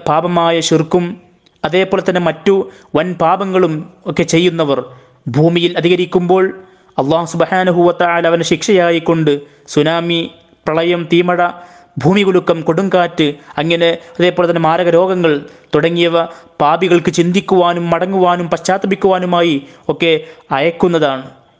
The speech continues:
എപ്പോഴൊക്കെ ഭൂമിയിൽ മാരകമായ ശിർക്ക് അധികരിച്ചോ അപ്പോഴെല്ലാം വ്യത്യസ്തമായിട്ടുള്ള ശിക്ഷകളിലൂടെ അല്ലാഹു സുബ്ഹാനഹു വ തആല ആ സമൂഹങ്ങളെയെല്ലാം നശിപ്പിച്ചിട്ടുണ്ട് എന്ന് നമുക്ക് വിശുദ്ധ ഖുർആനിലൂടെ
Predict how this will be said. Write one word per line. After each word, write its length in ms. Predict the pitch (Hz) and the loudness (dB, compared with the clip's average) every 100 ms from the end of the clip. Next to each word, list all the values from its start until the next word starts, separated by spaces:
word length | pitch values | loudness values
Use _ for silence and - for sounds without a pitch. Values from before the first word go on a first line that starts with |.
| 139 | -6
എപ്പോഴൊക്കെ 460 | 127 196 208 208 | -2 0 0 0
ഭൂമിയിൽ 440 | 180 180 190 196 185 | 0 0 2 0 2
മാരകമായ 640 | 175 190 196 190 190 185 | -2 0 0 0 0 0
ശിർക്ക് 520 | 175 180 175 - 202 185 - _ - | 0 0 0 2 2 2 -12 _ -8
അധികരിച്ചോ 760 | 160 180 196 185 - 143 127 - - - | -6 0 0 -2 0 0 0 -6 -20 -6
അപ്പോഴെല്ലാം 680 | 135 - 175 170 170 170 170 | -6 0 0 0 0 -2 0
വ്യത്യസ്തമായിട്ടുള്ള 840 | 160 160 - - 180 175 170 165 170 | -4 -2 -4 -2 -4 0 0 0 -2
ശിക്ഷകളിലൂടെ 840 | 165 - 185 190 190 190 190 185 - - - | -2 -4 0 2 4 2 2 -4 -12 -16 -4
അല്ലാഹു 260 | 139 170 | 0 0
സുബ്ഹാനഹു 640 | 165 170 151 180 185 170 175 | 0 -2 -2 -2 -2 0 2
വ 100 | 165 | 2
തആല 520 | 165 160 160 156 139 - - - | 2 0 0 0 -2 -6 -20 -4
ആ 160 | 151 156 | 0 0
സമൂഹങ്ങളെയെല്ലാം 1080 | - 156 180 175 180 170 170 170 170 151 139 - - - 156 | 0 0 0 0 0 0 0 0 -2 -4 -8 -16 -20 -4 0
നശിപ്പിച്ചിട്ടുണ്ട് 800 | 160 226 - 226 214 185 175 175 | 0 0 0 0 0 0 0 2
എന്ന് 380 | 170 165 151 143 - _ | 2 0 0 -2 -14 _
നമുക്ക് 200 | 160 160 | 0 2
വിശുദ്ധ 260 | 170 160 170 | 0 0 -2
ഖുർആനിലൂടെ 720 | 165 170 175 170 165 160 151 | 0 0 0 0 2 2 0